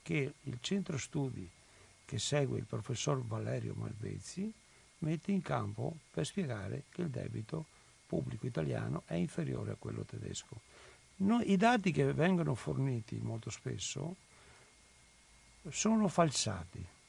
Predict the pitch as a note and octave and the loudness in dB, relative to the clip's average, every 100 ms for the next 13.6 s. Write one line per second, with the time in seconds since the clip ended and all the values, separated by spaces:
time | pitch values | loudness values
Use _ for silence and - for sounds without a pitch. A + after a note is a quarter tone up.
0 | - - - - A3 A#3 F#3 E3 F#3 E3+ | -20 -20 -16 2 6 8 6 6 6 6
1 | - D3 C#3+ C#3+ - - - - F3+ C#3+ | 2 2 0 0 -12 -20 -2 6 6 6
2 | C3 - - E3+ F3 E3+ D3+ - - - | 2 2 4 6 8 8 6 2 -14 -20
3 | - - - - - _ - - C3+ B2 | -20 -20 -20 -20 -20 _ -18 -4 0 0
4 | B2+ A#2+ B2 D3+ C#3 C#3+ E3+ D#3+ C#3+ C#3+ | 0 -2 0 2 4 4 4 2 2 4
5 | C#3 A2+ A#2+ A#2+ A#2+ A2+ A2 C3 C3 A2+ | 2 2 0 2 2 0 0 0 0 -2
6 | A2 A2 A#2+ - - - - - - C3 | -4 -6 -8 -16 -20 -20 -20 -20 -4 2
7 | C3+ A#2 D3 C#3+ B2 D3+ D#3 D3 - C3+ | 2 4 4 4 4 4 6 4 2 -4
8 | - B2+ - A#2+ A2+ - G#2+ - G#2+ A2+ | -2 -4 -2 0 2 0 0 -2 -4 -8
9 | - - G#2 - A2 G#2 A#2 A#2+ - - | -10 -8 -6 -6 -6 -6 -8 -12 -18 -16
10 | - A#2+ A2+ A2 A#2 A2 A#2 B2 A#2 A#2+ | -12 -8 -6 -2 -2 0 -2 -2 -4 -4
11 | B2 A#2 G#2+ A#2 A2+ A2+ A2+ A2 G#2+ G#2+ | -4 -6 -8 -6 -4 -2 -2 -6 -8 -8
12 | A#2+ A#2+ A#2+ A2+ A2+ - - - - - | -8 -4 -4 -4 -6 -12 -20 -20 -20 -10
13 | C#3+ A2 A2 G#2+ G#2 G2+ | -6 -4 -4 -4 -6 -6